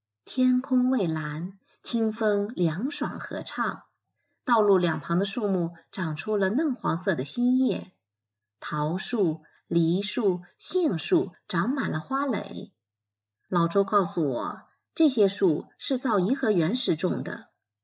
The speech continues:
我问他，颐和园是谁建的？“是慈禧太后建的。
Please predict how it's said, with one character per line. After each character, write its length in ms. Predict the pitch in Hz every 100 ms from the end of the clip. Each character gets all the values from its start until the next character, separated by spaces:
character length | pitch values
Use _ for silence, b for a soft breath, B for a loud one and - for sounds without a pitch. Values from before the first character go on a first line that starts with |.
| _ _ _ _ _
我 140 | 165 170
问 200 | 202 185
他， 440 | 185 185 190 B B B
颐 160 | 202
和 180 | 269 254
园 460 | 233 175 165 214 -
是 160 | - 254
谁 300 | - 143 147
建 340 | - 311 247
的 280 | 208 180 190 _ _ _ _ _ _ _ _ _ _
？“是 240 | - - 185
慈 260 | - 175
禧 200 | 226 339
太 260 | - 247 262
后 180 | 254 240
建 320 | 196 170 127
的。 300 | 123 85 -